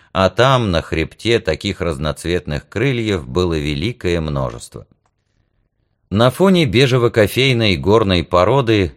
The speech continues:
охрено-жёлтые, рубиновые, густо-синие и салатовые летающие крылья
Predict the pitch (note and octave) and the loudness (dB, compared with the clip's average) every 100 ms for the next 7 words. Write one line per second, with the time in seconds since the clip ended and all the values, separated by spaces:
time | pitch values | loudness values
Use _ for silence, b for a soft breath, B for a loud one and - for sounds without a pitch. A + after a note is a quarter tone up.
0 | _ G2 F#2+ G2 G2 F2 C#2+ D#2 G#2+ A#2+ | _ -2 0 0 2 2 0 2 2 2
1 | G#2 G#2 F#2 E2+ D#2+ C2+ G#2 A#2 G#2+ F2+ | 0 0 2 2 0 0 0 0 0 0
2 | E2 C#2+ D#2 G2 - F2 - D#2+ G2 A2 | 0 -2 -4 -4 -4 -6 -6 -4 -2 -2
3 | G#2+ F#2+ F2 - F#2 - D2+ D#2 G#2 F#2 | 0 0 0 -4 -4 0 2 2 0 0
4 | E2 D#2 D2 E2+ G2 E2+ - D2+ C#2+ F#2 | -2 -2 -4 -2 -2 -2 -6 -10 -8 -4
5 | B2+ B2 G#2+ F#2+ | -2 0 0 -2